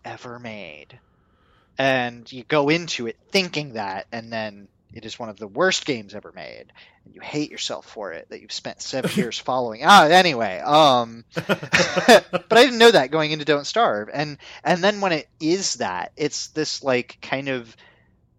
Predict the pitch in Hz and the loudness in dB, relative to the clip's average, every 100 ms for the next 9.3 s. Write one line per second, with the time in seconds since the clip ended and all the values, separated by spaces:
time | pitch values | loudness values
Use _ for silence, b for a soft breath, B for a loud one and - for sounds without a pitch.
0 | _ _ _ _ _ - 185 196 180 180 | _ _ _ _ _ -4 -4 -4 -2 2
1 | 175 147 110 - - 107 127 185 190 165 | 2 0 -6 -12 -14 -10 -4 -4 -6 -10
2 | 147 151 151 160 - 151 - - 170 - | -6 -6 -6 -6 -8 -6 -4 -2 -4 -6
3 | 117 101 - - 120 - 123 113 107 - | -16 -16 -18 -14 -12 -10 -6 -6 -6 -12
4 | b b b b b _ - 131 147 139 | b b b b b _ -8 -2 0 -2
5 | - 117 110 104 - 113 - 117 120 117 | -6 -4 -6 -8 -12 -12 -10 -12 -12 -8
6 | 123 139 143 139 - - 117 123 113 107 | -4 -4 -4 -6 -8 -8 -8 -8 -10 -10
7 | - - 107 - 110 123 127 131 131 - | -8 -8 -10 -10 -12 -12 -12 -10 -10 -8
8 | 131 - 127 - 113 107 101 113 - 196 | -12 -10 -12 -10 -8 -8 -8 -8 -6 -2
9 | 214 190 170 | 0 2 0